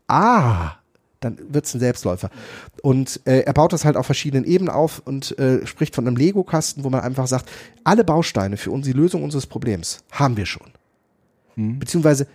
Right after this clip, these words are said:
Speaker 1: das ist das, aus dem wir die Lösung bauen können. Wir können ja nicht warten, F-D-P-mäßig, die Technologie, die uns alle rettet, die kommt noch.
Speaker 2: Mhm.
Speaker 1: Sondern wir haben das, was wir da haben. Und wenn wir das einfach nochmal neu zusammensetzen.
Speaker 2: Das ist geil, ja.
Speaker 1: Weil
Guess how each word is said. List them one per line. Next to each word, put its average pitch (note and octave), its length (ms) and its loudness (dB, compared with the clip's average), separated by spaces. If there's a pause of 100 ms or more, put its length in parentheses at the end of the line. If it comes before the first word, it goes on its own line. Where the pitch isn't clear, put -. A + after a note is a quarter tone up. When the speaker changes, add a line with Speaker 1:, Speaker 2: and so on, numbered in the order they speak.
(100)
Speaker 1:
das D3+ 180 2
ist E3 200 0
das, F3+ 180 2
aus - 140 -4
dem C#3+ 160 4
wir C3+ 80 4
die B2 100 2
Lösung C3 280 2
bauen A#2 260 4
können. - 280 -10
Wir G2+ 100 -4
können D3+ 220 0
ja D3+ 140 4
nicht D3 300 -4
warten, D3+ 480 0 (160)
F-D-P-mäßig, C#3 800 0 (340)
die - 120 -12
Technologie, G3 580 -2
die B3 100 2
uns F3 140 2
alle C#3+ 180 2
rettet, E3 260 0
die - 60 -12
kommt E3 320 2
noch. G#2 260 -4 (600)
Speaker 2:
Mhm. A2+ 260 -8
Speaker 1:
Sondern D#3 300 2 (260)
wir F#3+ 220 2
haben C4 180 2
das, G3 200 0
was G3 120 -4
wir G3 60 0
da A3 120 0
haben. A#2 140 2
Und C#3+ 120 -4
wenn D#3+ 100 0
wir E3 80 -2
das B3 200 0
einfach E3 300 -6
nochmal D3 260 0
neu B2+ 200 2
zusammensetzen. A#2+ 800 -2 (420)
Speaker 2:
Das G2+ 140 -2
ist - 60 -16
geil, F#2 260 -6 (280)
ja. G2+ 220 -4 (680)
Speaker 1:
Weil E3 160 2